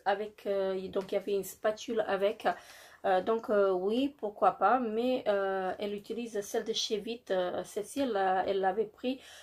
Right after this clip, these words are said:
parce que, euh, parce qu'il y avait plus, euh, la marque Vite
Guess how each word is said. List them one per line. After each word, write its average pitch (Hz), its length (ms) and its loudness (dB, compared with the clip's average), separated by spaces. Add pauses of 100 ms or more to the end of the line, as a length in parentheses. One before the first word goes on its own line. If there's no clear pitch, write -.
(180)
parce 208 200 -4
que, 240 360 0
euh, 185 960 0 (520)
parce 208 120 -4
qu'il 214 160 -2
y 190 300 2
avait 202 180 2
plus, 240 500 -4
euh, 190 460 4
la 196 120 2
marque 208 320 -4
Vite 202 340 -6